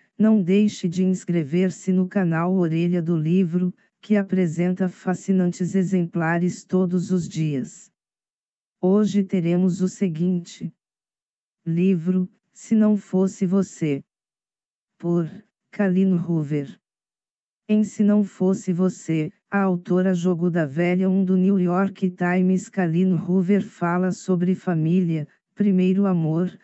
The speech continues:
luto e traição em uma história emocionante que tocará os corações tanto de mães quanto de filhas.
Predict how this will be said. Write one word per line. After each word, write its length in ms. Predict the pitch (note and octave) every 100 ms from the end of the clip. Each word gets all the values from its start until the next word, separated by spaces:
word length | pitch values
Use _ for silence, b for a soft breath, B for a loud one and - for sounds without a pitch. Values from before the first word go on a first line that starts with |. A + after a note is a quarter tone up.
| _ F3
luto 480 | F#3 A3 A3+ G#3
e 100 | G#3 F#3+
traição 600 | F#3+ F3+ F3+ - F3+ G3
em 160 | F#3
uma 160 | F#3 F#3+
história 580 | F#3+ - - F3+ F#3 F#3
emocionante 1000 | F#3 F3+ F3+ - E3+ D#3 F3 F#3+ - F#3
que 160 | F#3+
tocará 440 | F#3 F#3+ F#3 F3+ F3+
os 160 | E3+
corações 760 | - F#3 F3+ E3 - F3 F3+ -
tanto 420 | - F3+ F#3+ G3
de 140 | F3 F#3+
mães 460 | E3+ F3+ F#3+ -
quanto 420 | - F#3+ G3 G3
de 160 | F3 F3+
filhas. 800 | - - E3+ C#3+ B2+ - -